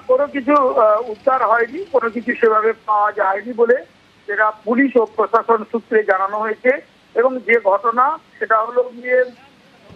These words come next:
দিব্যেন্দু অধিকারী বিজেপির এক নির্বাচনী সভায় যোগ দিতে যাচ্ছিলেন, সে সময়ই কাঁথি বাইপাসে, যে দীঘা বাইপাস রয়েছে, সেখানেই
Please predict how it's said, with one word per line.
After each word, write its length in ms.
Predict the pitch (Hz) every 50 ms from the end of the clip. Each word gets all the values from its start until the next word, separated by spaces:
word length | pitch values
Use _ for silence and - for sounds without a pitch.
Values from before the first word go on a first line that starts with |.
| - - - - - -
দিব্যেন্দু 520 | 220 226 208 202 220 254 269 269 262 247 262
অধিকারী 440 | 254 240 226 196 208 202 185 180 165
বিজেপির 560 | - 214 214 233 233 208 262 254 254 240 - - _ - - - _ _ -
এক 180 | 190 196 214 - 208
নির্বাচনী 600 | 202 220 220 233 226 247 254 - - 262 254 262 247 -
সভায় 300 | - 208 202 214 226 233 214 180
যোগ 200 | 208 208 208 -
দিতে 220 | 240 233 - 240
যাচ্ছিলেন, 500 | 220 208 196 196 - - 233 226 254 254
সে 200 | - - 226 196
সময়ই 380 | - - 220 214 240 247 262 277 311 - - - - - - -
কাঁথি 340 | 196 202 208 - - 269 269
বাইপাসে, 720 | 240 214 202 208 214 - 240 208 196 - - 269 285 302 - - - _ _ - - -
যে 80 | 202
দীঘা 340 | - - 214 220 208 233 226
বাইপাস 540 | 220 214 196 - - - 262 240 220 - 233
রয়েছে, 240 | 240 233 - 254 233
সেখানেই 400 | - 226 - 208 220 214 240